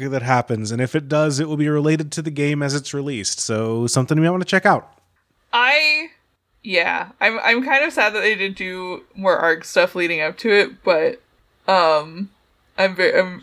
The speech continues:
Speaker 2: I'm very, very excited to play it.
Speaker 1: Yeah. But I think that that is gonna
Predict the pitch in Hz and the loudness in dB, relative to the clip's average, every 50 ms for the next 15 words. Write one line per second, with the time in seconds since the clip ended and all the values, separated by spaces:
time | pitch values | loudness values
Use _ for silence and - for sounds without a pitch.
0 | - _ _ 170 175 175 170 170 - - - 165 165 170 - 90 - - - 196 | -20 _ _ -8 -8 -8 -8 -8 -6 -4 -4 -4 -6 -6 -6 -6 -4 -4 -4 -4
1 | - - - - - - - - - - - - 92 101 101 - - 349 370 190 | -4 -4 -4 -4 -4 -6 -8 -6 -2 0 0 2 2 2 0 0 -2 -2 -2 -2
2 | 110 92 - - - - - - - - - - - - - - _ _ _ _ | -4 -6 -8 -12 -16 -18 -18 -20 -20 -20 -18 -16 -16 -16 -16 -20 _ _ _ _
3 | _ _ _ _ - 165 - - 160 156 147 - - 196 254 277 - - 175 147 | _ _ _ _ -8 -6 -2 0 0 0 0 2 2 2 2 4 4 2 2 4
4 | - 156 160 180 180 180 - - 156 151 151 135 131 - 170 156 151 143 | 4 2 4 4 4 2 0 -2 -4 -2 -2 -4 -4 -4 -2 -2 -2 -4